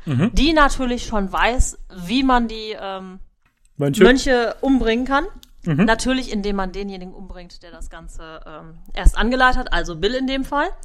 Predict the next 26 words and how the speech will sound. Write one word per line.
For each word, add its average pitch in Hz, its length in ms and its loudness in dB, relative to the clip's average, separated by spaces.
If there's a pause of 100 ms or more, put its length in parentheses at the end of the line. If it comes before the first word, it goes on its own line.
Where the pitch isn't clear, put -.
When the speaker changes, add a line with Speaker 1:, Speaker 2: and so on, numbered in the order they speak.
(300)
Speaker 1:
Mhm. 135 100 -2
Speaker 2:
Es 208 160 10
folgt 302 320 2
eine 254 180 0
große, 311 920 -2
große, 233 640 -6 (100)
ähm, 202 300 -6 (720)
ja, 175 240 -18 (640)
ich - 120 -10
würde 226 160 -8
sagen, 202 600 -2 (160)
Symphonie. 285 800 2 (320)
Speaker 1:
<laughs> - 80 -10 (880)
Speaker 2:
Gut 294 360 2
gegen 277 320 2
Böse 269 320 2
am 277 160 2
Klavier, 277 600 0
gespielt 311 440 -2
von 294 200 0
Missy, 285 480 2
gesprochen 262 480 -2
von 233 440 -4
Doktor 240 320 0
und 180 140 -6
Missy. 269 300 -8